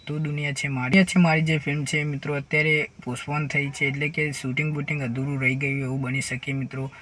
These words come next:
તો આ ફિલ્મ ક્યારે આવશે? તો અત્યારે એની કોઈ માહિતી નથી મિત્રો. આપણને તમે જાણતા હશો કે શૂટિંગ ચાલુ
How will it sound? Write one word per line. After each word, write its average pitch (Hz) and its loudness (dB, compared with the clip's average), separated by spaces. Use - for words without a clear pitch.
તો - -8
આ 151 10
ફિલ્મ 160 0
ક્યારે 139 2
આવશે? 135 -2
તો 147 -4
અત્યારે 180 2
એની 180 8
કોઈ 175 0
માહિતી 139 0
નથી 143 -4
મિત્રો. 143 -6
આપણને 147 0
તમે 143 -2
જાણતા 135 0
હશો 139 -2
કે 143 0
શૂટિંગ 135 -4
ચાલુ 135 -2